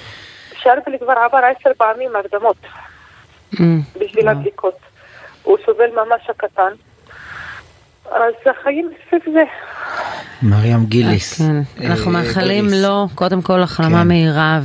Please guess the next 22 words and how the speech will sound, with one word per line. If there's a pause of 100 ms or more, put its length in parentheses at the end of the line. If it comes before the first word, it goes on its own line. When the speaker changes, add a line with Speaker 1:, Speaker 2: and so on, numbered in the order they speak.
Speaker 2:
ושתטופלו,
והמינימום
שבמינימום
זה
כמובן
למצות
את
Speaker 1:
אני (140)
גם. (100)
Speaker 2:
הדין
עם,
אה,
מי
שפגע
בו, (680)
וגם (600)
Speaker 1:
תודה.
Speaker 2:
עזרה
כספית
כדי
לטפל
בו.